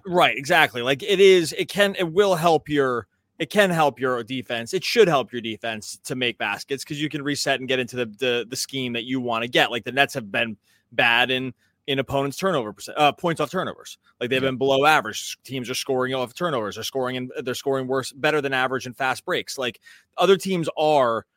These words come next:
Speaker 1: just taking advantage of either sloppiness or misses or whatever, right, on, on the Nets' part. And maybe, you know, slight improvements or, you know, marginal improvements on the offensive end will curb some of that stuff. It's hard to get, like, all the way there on that,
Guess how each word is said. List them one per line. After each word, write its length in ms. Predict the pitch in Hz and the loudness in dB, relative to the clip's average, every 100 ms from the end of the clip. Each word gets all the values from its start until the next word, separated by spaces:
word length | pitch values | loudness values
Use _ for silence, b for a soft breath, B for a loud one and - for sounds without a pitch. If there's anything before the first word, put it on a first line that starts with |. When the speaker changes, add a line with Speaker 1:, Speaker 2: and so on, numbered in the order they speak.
| _ | _
Speaker 1:
just 180 | 147 139 | -8 -4
taking 400 | 165 156 147 135 | -2 -2 -4 -8
advantage 560 | 117 143 139 120 107 - | -4 -2 0 -2 -8 -4
of 360 | 135 117 110 - | -2 -2 -4 -6
either 180 | 139 117 | -8 -8
sloppiness 720 | - 135 120 135 123 117 - - | 0 0 0 -2 -4 -4 -6 0
or 380 | 135 127 117 | 2 2 0
misses 560 | 110 123 113 127 117 113 | -2 -4 -4 -6 -6 -6
or 240 | - 135 | -2 -2
whatever, 640 | 123 120 139 143 107 101 113 | 0 2 4 4 2 -8 -8
right, 240 | 147 127 | -2 -2
on, 220 | 127 139 135 | 0 0 0
on 100 | 131 | -2
the 80 | |
Nets' 300 | 127 123 - | -2 -2 -4
part. 280 | - 160 127 b b - | -2 0 0 b b -6
And 100 | 151 | 0
maybe, 400 | 165 160 151 123 - _ | 2 2 0 -4 -12 _
you 60 | |
know, 140 | 139 127 | -4 -2
slight 380 | - 160 156 139 | -2 2 2 0
improvements 600 | 131 156 143 131 127 139 | -6 -4 -4 -6 -8 -6
or, 160 | 120 | -6
you 80 | 117 | -4
know, 80 | 104 | -6
marginal 480 | 110 131 147 143 131 | 2 4 4 0 -6
improvements 480 | 120 143 127 123 | -6 -8 -6 -8
on 60 | 117 | -8
the 80 | 123 | -4
offensive 480 | 120 - 120 - 139 | -4 -4 -10 -2 0
end 220 | 131 113 b b _ | 0 -2 b b _
will 340 | 127 147 135 | 4 6 6
curb 420 | - - 147 139 123 | 0 -2 0 0 -2
some 240 | 143 120 | -6 -4
of 40 | |
that 240 | 110 104 - | -2 -4 -6
stuff. 360 | - 185 123 - b b | 2 2 2 -2 b b
It's 120 | 156 | -12
hard 260 | - 185 196 | 2 4 4
to 60 | |
get, 160 | 175 170 | 2 0
like, 140 | 143 - | -2 -6
all 240 | 123 127 | -6 -4
the 120 | 143 170 | -4 -2
way 180 | 185 | -2
there 320 | 185 196 196 202 | 0 0 0 0
on 160 | 202 | -2
that, 180 | 208 214 | -4 -6